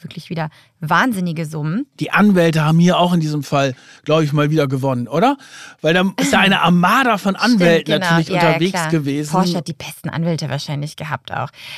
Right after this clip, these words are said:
Speaker 1: Ne, die haben sich natürlich gefreut, dass da in ihrem Interesse geurteilt wurde. Man muss auch sagen, das Urteil da jetzt, ähm,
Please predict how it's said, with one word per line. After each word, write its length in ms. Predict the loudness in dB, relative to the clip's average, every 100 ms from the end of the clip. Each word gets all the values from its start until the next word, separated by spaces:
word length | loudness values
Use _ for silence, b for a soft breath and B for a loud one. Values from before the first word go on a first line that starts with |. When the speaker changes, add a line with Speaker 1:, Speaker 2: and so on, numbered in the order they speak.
| B
Speaker 1:
Ne, 140 | 0
die 100 | 2
haben 80 | 0
sich 140 | 0 -2
natürlich 320 | -2 -4 -4
gefreut, 480 | -10 0 2 2 -2
dass 140 | -2
da 140 | 0 0
in 140 | 0
ihrem 240 | 0 0
Interesse 460 | -2 -4 -6 -4 -4
geurteilt 560 | -6 -4 -4 0 0 0
wurde. 240 | -2 0
Man 140 | 0
muss 160 | 0 -2
auch 140 | -4
sagen, 300 | -2 0 0
das 180 | -2 -4
Urteil 340 | -6 -6 -6 -4
da 160 | -2
jetzt, 360 | 0 -2 -4 -6
ähm, 280 | -2 -2 -2